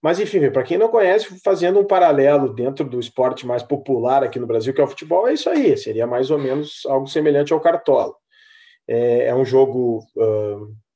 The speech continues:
que é baseado no, no futebol americano de verdade, né? Em que as pontuações são baseadas na produção dos jogadores.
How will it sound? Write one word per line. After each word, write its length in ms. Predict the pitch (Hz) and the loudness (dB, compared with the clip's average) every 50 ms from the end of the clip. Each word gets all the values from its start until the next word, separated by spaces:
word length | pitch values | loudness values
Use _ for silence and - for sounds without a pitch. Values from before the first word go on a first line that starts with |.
| _ _ _ _ _ _ _ - | _ _ _ _ _ _ _ -2
que 80 | - | -2
é 60 | 127 | 0
baseado 560 | 113 131 123 117 120 127 123 120 117 117 117 113 | 0 0 0 0 0 0 0 0 -2 -4 -4 -6
no, 260 | 107 107 107 98 98 | -6 -8 -8 -10 -12
no 140 | 110 107 107 | -14 -14 -16
futebol 640 | - - - 123 113 113 110 107 104 101 - - - | -16 -20 -12 -4 0 2 2 2 2 0 -2 -6 -8
americano 580 | 113 113 113 110 110 - 113 110 104 101 101 | -6 -6 -6 -6 -6 -6 -6 -6 -6 -6 -10
de 120 | 101 107 104 | -12 -8 -6
verdade, 560 | 113 120 117 117 117 117 151 202 202 190 151 | -6 -4 -4 -4 -4 -2 -2 -4 -4 -4 -6
né? 200 | 117 113 143 180 | -4 -4 -4 -6
Em 40 | 190 | -6
que 100 | - 113 | -6 -6
as 260 | 101 104 - 101 - | -6 -6 -8 -12 -10
pontuações 640 | - 117 113 113 123 117 117 - - 117 120 113 | -10 -10 -8 -6 -6 -6 -6 -6 -8 -8 -8 -8
são 140 | - 117 117 | -8 -8 -4
baseadas 580 | 117 117 113 110 117 113 110 110 107 110 104 - | -2 -2 -2 -2 -2 -2 -2 -2 -2 -4 -6 -4
na 140 | 110 110 110 | -6 -8 -8
produção 520 | - 120 120 120 - - - 127 123 131 | -6 -6 -8 -8 -8 -8 -4 -4 -2 -4
dos 120 | 123 113 | -4 -4
jogadores. 720 | 117 117 110 110 110 107 107 104 107 104 - - - - _ | -2 0 0 0 0 -2 0 0 0 0 -2 -4 -10 -20 _